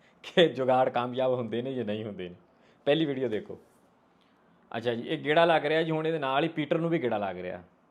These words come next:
ਠੀਕ ਹੈ, ਇਹ ਜਿੱਦਾਂ ਵੇਟ ਘੁੰਮਣ ਦਾ ਹੈ, ਮੈਨੂੰ ਇੱਦਾਂ ਲੱਗਣ ਦਿਆ ਆ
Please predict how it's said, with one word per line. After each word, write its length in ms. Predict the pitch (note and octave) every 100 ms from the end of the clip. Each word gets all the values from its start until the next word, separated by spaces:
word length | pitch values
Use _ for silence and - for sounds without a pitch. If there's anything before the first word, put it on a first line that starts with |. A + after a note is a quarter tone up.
| _ _ _ _ _
ਠੀਕ 240 | A2 G#2+ G#2
ਹੈ, 60 | F#2+ _ _ _ _ _ _ _ _ _ _ _ _ _
ਇਹ 340 | D3 - - D#4
ਜਿੱਦਾਂ 340 | C#3 C3+ E3
ਵੇਟ 300 | C#3+ D#3 E3+
ਘੁੰਮਣ 240 | F3 C#3+ C#3
ਦਾ 120 | D#3
ਹੈ, 160 | D#3+
ਮੈਨੂੰ 240 | D#3+ D3+ C#3+
ਇੱਦਾਂ 220 | A#2 C#3+
ਲੱਗਣ 260 | D3+ C3+ C3
ਦਿਆ 200 | C3 C#3+
ਆ 220 | D3+